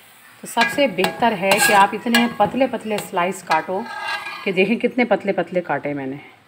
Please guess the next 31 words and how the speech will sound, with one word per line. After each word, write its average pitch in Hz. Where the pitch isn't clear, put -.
ये 165
देखें, -
नज़र 165
भी 156
आ 135
रहा 127
होगा। -
तो -
इससे 285
क्या 269
होगा, 214
ये 262
सारे 233
जो 233
है 214
ना 240
इसमें 240
एक 226
paste 226
की 247
तरह 214
बन 170
जाएंगे। 196
तो 214
अब 202
हम 240
इसको 220
अच्छे -
तरीके 214
से -
इसकी -